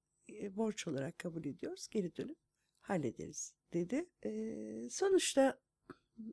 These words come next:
zaten, e, politik tiyatro yapan bir tiyatronun, Anadolu'yla bağlarını zaten kurmuş bir tiyatronun, evet, yerleşik, e, sezonda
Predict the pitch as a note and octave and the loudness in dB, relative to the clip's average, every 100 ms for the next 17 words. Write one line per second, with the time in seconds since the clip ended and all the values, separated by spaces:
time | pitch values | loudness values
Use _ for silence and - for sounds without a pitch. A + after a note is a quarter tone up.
0 | - G#3 G#3+ F4+ F4 A3+ E3+ - - D#3+ | -6 2 8 10 10 6 6 2 -2 0
1 | C3+ - - - - - F#3+ F#3 F3+ F#3+ | -2 -4 -8 -8 -8 0 0 0 -6 -2
2 | E3+ - E3 E3 D#3 D#3 D#3+ E3 - E3+ | -2 0 -4 -2 -6 -6 -6 -8 -6 -6
3 | F3 - D3 C#3 C#3+ G#3+ _ - - - | -6 -8 -6 -4 -6 -10 _ -18 -18 -18
4 | - - B3 D4 E4 D#4+ E4 A3+ G3+ G3+ | -8 6 10 10 10 8 8 8 6 8
5 | G3+ G3+ G3+ G3 F3+ - F3 G#3 G3+ A#3+ | 8 6 4 4 2 0 0 2 4 4
6 | B3 G#3+ F3+ F3+ F#3+ G#3+ - F#3+ E3+ - | 4 2 0 2 0 0 -2 -4 -4 -4
7 | E3 E3+ - D#3+ G3+ C#4 _ _ _ _ | -4 -4 -4 -4 -4 -8 _ _ _ _
8 | _ _ _ _ - D4+ B3 - A#3 A3+ | _ _ _ _ -2 2 4 4 4 4
9 | A3 - C4+ - - G3 F#3+ G3 F#3 F3+ | 4 0 -2 -4 -6 -2 -2 -4 -4 -4
10 | F#3 G#3+ G3+ F#3+ G3+ G#3+ | -2 0 2 0 -2 -6